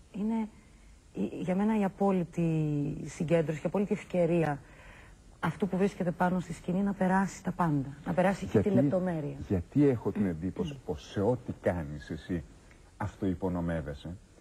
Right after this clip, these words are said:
Speaker 2: μου δίνεις μια αίσθηση ότι λειτουργείς με μια περίεργη, α,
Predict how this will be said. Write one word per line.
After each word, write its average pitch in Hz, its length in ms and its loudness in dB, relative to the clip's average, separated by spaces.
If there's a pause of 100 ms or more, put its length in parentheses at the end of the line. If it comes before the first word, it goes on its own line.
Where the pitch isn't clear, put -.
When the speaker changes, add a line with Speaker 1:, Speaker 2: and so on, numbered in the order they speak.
(260)
Speaker 2:
μου 95 160 0
δίνεις 123 340 2
μια 131 200 4
αίσθηση 92 680 0 (460)
ότι 110 200 0
λειτουργείς 101 540 0
με 135 300 2
μια 139 300 4
περίεργη, 131 840 4 (140)
α, 98 80 -4